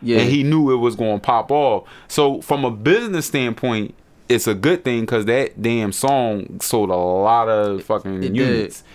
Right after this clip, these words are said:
Speaker 2: and it streamed a lot too. But from a hip hop perspective and Pusha T being who he is,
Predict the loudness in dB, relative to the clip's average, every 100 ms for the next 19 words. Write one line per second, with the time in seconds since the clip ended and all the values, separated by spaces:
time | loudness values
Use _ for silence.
0 | -6 -2 -2 -2 -2 -2 0 0 0 -2
1 | -2 0 0 -2 -10 -20 -14 0 0 2
2 | -2 -2 0 0 0 0 -2 -4 -2 -4
3 | -2 -4 -4 -2 -2 -2 -2 -2 0 0
4 | 0 0 0 0 2 2 0